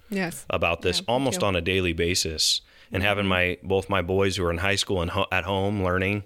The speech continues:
Speaker 2: now since
Speaker 1: Yeah.
Speaker 2: the second week in March, it's been a struggle. You know, last night, a couple hours helping with homework. It's not a great way for them,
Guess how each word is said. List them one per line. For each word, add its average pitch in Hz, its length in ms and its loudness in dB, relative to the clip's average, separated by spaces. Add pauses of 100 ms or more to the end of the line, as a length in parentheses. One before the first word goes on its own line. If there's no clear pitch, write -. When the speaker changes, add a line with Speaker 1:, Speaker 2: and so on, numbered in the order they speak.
(220)
Speaker 2:
now 95 280 0
since 95 460 0
Speaker 1:
Yeah. - 80 -20
Speaker 2:
the - 40 -6
second 95 340 0
week 95 200 -2
in 87 100 -2
March, 87 500 0 (280)
it's - 100 0
been 107 160 0
a 101 40 0
struggle. 107 600 2
You 92 80 -2
know, 95 140 2
last 101 340 2
night, 104 160 2
a 95 40 -2
couple 98 340 -2
hours 95 340 2
helping 98 300 -2
with 92 120 0
homework. 104 640 -2
It's - 240 0
not 95 520 2
a 90 80 -4
great 90 420 0
way 92 240 2
for 87 220 -4
them, 92 480 0